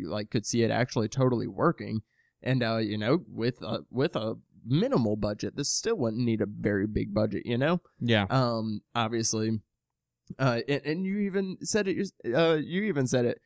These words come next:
Speaker 1: We could recontextualize it with the air fryer, 'cause I don't trust those things. I don't get how they work.
Speaker 2: Oh, you don't have one? Uh, I,
Speaker 1: I
Speaker 2: I fo-,
Speaker 1: don't.
Speaker 2: I found one at a thrift store for a very, uh, reasonable price, and I bought it, and it's true.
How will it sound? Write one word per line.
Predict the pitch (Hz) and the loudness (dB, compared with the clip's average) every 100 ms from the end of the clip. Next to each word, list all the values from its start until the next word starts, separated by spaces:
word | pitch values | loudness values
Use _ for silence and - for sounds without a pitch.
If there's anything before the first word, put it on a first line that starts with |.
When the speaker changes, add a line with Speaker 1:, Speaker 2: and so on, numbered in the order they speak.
| _ | _
Speaker 1:
We | - | -4
could | 185 156 | 0 4
recontextualize | 165 175 - 180 180 185 185 175 156 131 | 4 2 0 -2 0 -2 0 2 2 2
it | 120 | 2
with | 135 | 0
the | - | 0
air | 156 165 | 2 2
fryer, | 175 165 110 113 117 | 2 2 4 2 2
'cause | 151 139 | 2 2
I | 151 | 0
don't | 165 | -2
trust | - 180 165 - | 0 2 4 6
those | 127 120 | 6 4
things. | - 113 113 117 | 2 0 0 -2
I | 127 | 0
don't | 151 143 | -2 0
get | 156 139 | -2 2
how | 147 | 2
they | 143 | 4
work. | 135 120 127 104 | 4 4 2 6
Speaker 2:
Oh, | |
you | 214 196 | 6 8
don't | 190 | 8
have | 170 180 | 8 6
one? | 202 220 185 | 2 0 0
Uh, | |
I, | 135 131 120 131 | 2 4 6 6
Speaker 1:
I | |
Speaker 2:
I | - 131 | 8 8
fo-, | |
Speaker 1:
don't. | 143 190 165 | 8 6 6
Speaker 2:
I | 127 | 4
found | - 120 | 4 2
one | 117 113 | 4 4
at | 107 | 6
a | 104 | 4
thrift | - 117 - | 4 2 4
store | 113 104 | 2 2
for | - 104 | 2 2
a | |
very, | 98 104 101 98 - | 4 4 6 4 2
uh, | 104 98 | 0 2
reasonable | 104 110 98 98 95 | 4 4 4 0 0
price, | - 98 95 | 2 2 0
and | 101 | -2
I | |
bought | 95 101 110 | 2 4 4
it, | 92 | 2
and | 101 | 2
it's | 98 | 0
true. | - 127 131 | 0 2 2